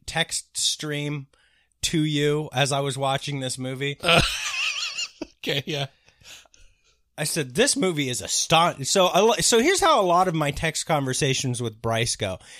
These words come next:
Speaker 1: It's just me talking at Bryce and him not responding at all. Um, <laughs> so just,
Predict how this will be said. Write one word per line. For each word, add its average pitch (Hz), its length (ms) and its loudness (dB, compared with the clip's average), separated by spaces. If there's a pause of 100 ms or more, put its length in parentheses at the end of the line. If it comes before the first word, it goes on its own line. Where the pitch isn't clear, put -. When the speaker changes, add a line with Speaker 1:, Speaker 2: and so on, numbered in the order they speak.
(120)
Speaker 1:
It's 175 140 -2
just - 180 4
me 226 160 6
talking 175 500 2
at 127 140 -2
Bryce 143 340 2
and 135 100 -2
him 147 240 2
not 143 260 4
responding 120 540 -2
at 101 100 -4
all. 101 300 -4 (420)
Um, 123 360 6 (360)
<laughs> - 340 -16
so 160 680 4 (400)
just, - 220 -2